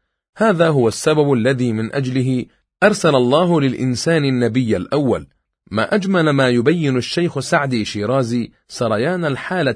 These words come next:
المعنوية للأشخاص الذين تتم معهم الصداقة والألفة إلى من صادقهم وتآلف معهم، وذلك من خلال المثال التالي. نال كلب أصحاب الكهف شرفاً عظيماً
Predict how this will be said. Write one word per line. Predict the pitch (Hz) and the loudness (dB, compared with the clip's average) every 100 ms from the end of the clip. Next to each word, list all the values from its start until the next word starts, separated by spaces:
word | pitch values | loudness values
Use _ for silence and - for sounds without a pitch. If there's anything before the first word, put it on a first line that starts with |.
| - | -4
المعنوية | 107 104 104 107 160 147 117 | -4 -4 -4 -4 -2 -2 -2
للأشخاص | 110 104 110 - 160 139 139 - _ _ - | -4 -4 -6 -4 0 0 -2 -14 _ _ -10
الذين | 92 90 92 123 120 | -6 -4 -4 -4 -2
تتم | 131 190 190 156 | -2 0 0 0
معهم | 156 - 131 131 | 0 0 -2 0
الصداقة | 127 - 123 156 165 127 117 | -2 -2 -2 -2 -2 -4 -2
والألفة | 110 101 135 104 107 101 _ _ - | -2 -2 -4 -2 -6 -8 _ _ -2
إلى | 185 160 139 | 0 2 0
من | 123 117 | -2 -4
صادقهم | - 113 139 139 120 123 110 | -2 -2 -2 -2 -2 -2 -2
وتآلف | 104 - 143 156 123 123 | -4 -2 0 0 0 -2
معهم، | 135 110 107 87 - _ _ _ | -2 -2 -2 -6 -10 _ _ _
وذلك | 104 110 170 165 139 | -4 0 0 0 -2
من | 135 131 | -2 -4
خلال | - 131 117 | -2 0 0
المثال | 107 104 104 104 90 | -2 -4 -4 -4 -4
التالي. | 90 - 143 85 65 _ _ _ _ _ _ - | -6 -4 -4 -6 -10 _ _ _ _ _ _ -10
نال | 123 131 127 | -2 0 0
كلب | 123 226 185 | 0 0 0
أصحاب | 143 135 - 175 180 123 | 0 -2 -4 -2 0 0
الكهف | 113 - 180 - | -2 -2 -4 -4
شرفاً | 131 151 135 - 113 | -4 0 0 0 -2
عظيماً | 101 113 151 135 90 | -2 -2 -2 -2 -6